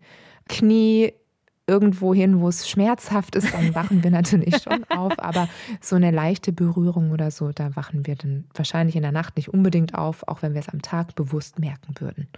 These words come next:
Speaker 2: Auch da habe ich mich gefragt, ob wir für sowas empfänglicher sind, wenn wir leichter schlafen. Weil ich habe zum Beispiel manche Freundinnen, wenn ich mit denen mal auf einer Hütte unterwegs bin, sagen die, „Oh, du, äh, hast in der Nacht irgendwie dein Bein so rübergestreckt und so.“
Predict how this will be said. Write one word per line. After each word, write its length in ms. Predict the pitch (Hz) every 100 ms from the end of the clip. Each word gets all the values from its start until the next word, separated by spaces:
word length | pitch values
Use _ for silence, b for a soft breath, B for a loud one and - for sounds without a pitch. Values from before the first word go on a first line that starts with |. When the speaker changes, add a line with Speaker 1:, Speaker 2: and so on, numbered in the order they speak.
| -
Speaker 2:
Auch 180 | 240 220
da 300 | - 226 330
habe 160 | 254 190
ich 100 | 190
mich 140 | 175
gefragt, 640 | 175 160 160 156 - - -
ob 160 | 175
wir 80 | 214
für 140 | - 202
sowas 260 | 208 220
empfänglicher 720 | - 185 - 220 277 240 208
sind, 240 | 190 220 208
wenn 220 | 190 185
wir 120 | 180
leichter 400 | 170 170 175 160
schlafen. 680 | 160 - 156 170 - 151 151 B B B
Weil 160 | 180 185
ich 100 | 254
habe 120 | 269
zum 140 | 247
Beispiel 280 | 226 233 233
manche 260 | 196 175 185
Freundinnen, 580 | - 185 233 220 220 196
wenn 140 | 175
ich 80 | 175
mit 140 | 175
denen 160 | 185 185
mal 80 | 185
auf 120 | -
einer 120 | 170
Hütte 180 | 180 233
unterwegs 460 | 170 165 165 -
bin, 120 | 185 175
sagen 280 | 160 165
die, 180 | 175 180 -
„Oh, 320 | 254 262 262
du, 240 | 226 220 -
äh, 220 | 208 202
hast 260 | 220 220
in 100 | -
der 100 | 214
Nacht 200 | 214 202
irgendwie 220 | - 202 202
dein 180 | 196
Bein 300 | 180 - 277
so 140 | 226 226
rübergestreckt 1040 | 233 269 233 208 - - - 220 - -
und 180 | 214 208
so.“ 300 | 226 240